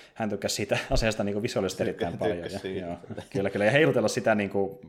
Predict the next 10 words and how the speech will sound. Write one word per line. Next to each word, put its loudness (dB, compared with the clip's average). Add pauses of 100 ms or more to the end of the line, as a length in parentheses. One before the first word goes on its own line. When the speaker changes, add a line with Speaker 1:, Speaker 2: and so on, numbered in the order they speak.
(100)
Speaker 1:
monta -4
kymmentä 0
kierrosta, 2
Speaker 2:
Niin. -4
Speaker 1:
niin 0
kun 2
lähdetään 6
Speaker 2:
Aina. 8
Speaker 1:
lyömään 6
oikeasti. 2